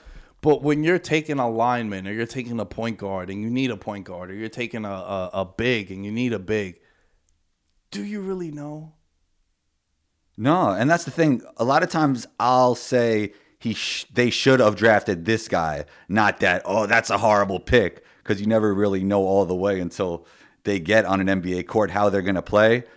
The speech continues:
Speaker 2: Often I'll just be like, "They should have took this guy. This guy made sense to them, and they didn't. I thought that was a mistake."
Speaker 1: Right, because of the fit, maybe, like, you know, they already have a primary ball handler.
Speaker 2: Well, with tanking teams, you,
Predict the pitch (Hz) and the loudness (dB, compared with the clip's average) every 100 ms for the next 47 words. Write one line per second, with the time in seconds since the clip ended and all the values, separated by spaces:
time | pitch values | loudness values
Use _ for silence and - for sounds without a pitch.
0 | _ _ 135 131 131 113 104 104 107 98 | _ _ 4 4 6 4 2 -2 0 0
1 | 92 82 95 - 98 - 92 - 92 - | 0 -2 -2 0 0 0 -4 -2 -6 -4
2 | 92 85 78 78 90 95 87 85 85 - | -4 -4 -4 -6 -6 -2 -2 -2 -6 -4
3 | 85 - 80 80 80 80 80 76 90 87 | -6 -6 -8 -8 -6 -6 -8 -6 -6 -6
4 | 78 80 87 85 87 85 73 73 - 87 | -6 -6 -4 -2 0 -2 -4 -10 -8 -8
5 | 71 - 202 196 143 156 151 151 131 - | -8 -2 4 4 4 0 2 2 0 -2
6 | - 131 139 113 123 131 131 131 120 117 | 4 4 4 2 2 2 2 2 4 4
7 | 113 - - - _ _ 113 113 98 95 | 2 -2 -12 -20 _ _ -4 0 0 -2
8 | _ _ 104 113 117 120 131 123 156 151 | _ _ -2 2 4 4 2 6 6 6
9 | 110 107 101 95 - 110 110 107 107 101 | 4 2 2 0 -2 0 2 0 0 0
10 | 110 113 104 104 104 147 139 139 139 180 | 2 2 0 -4 4 8 8 8 4 4
11 | 175 147 120 143 139 120 101 110 | 4 4 2 4 6 6 2 -6